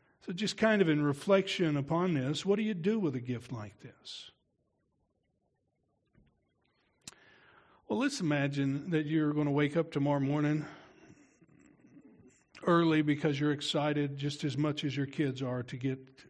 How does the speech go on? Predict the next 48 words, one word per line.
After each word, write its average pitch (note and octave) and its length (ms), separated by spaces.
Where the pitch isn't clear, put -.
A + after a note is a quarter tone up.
a F3 80
gift, D#3+ 420
or, D3 200
or E3 60
you're E3 220
excited C#3+ 540
to, C#3+ 200
to C#3 300
whatever. A#2+ 300
You, B2+ 160
you D3 260
do D#3+ 80
your C3+ 180
morning B2 380
thing. G2 180
And F3 100
somebody G#3 360
you F3 140
love E3+ 240
in E3 80
your D#3+ 140
life E3+ 360
comes E3 280
and D3+ 100
hands D#3+ 260
you D#3 80
a D3 40
box, D#3+ 440
and C#3+ 80
it's C3+ 160
wrapped D3+ 320
up D#3 140
nice D#3+ 340
and D3+ 100
pretty, G3 220
or G3+ 100
maybe D#3 260
not D3+ 220
so E3 120
nice E3+ 280
and E3 120
pretty, G3+ 220
depending D#3 400
on D3+ 180
who D3+ 100
you're D3+ 180
married F#3 360
to. G3+ 200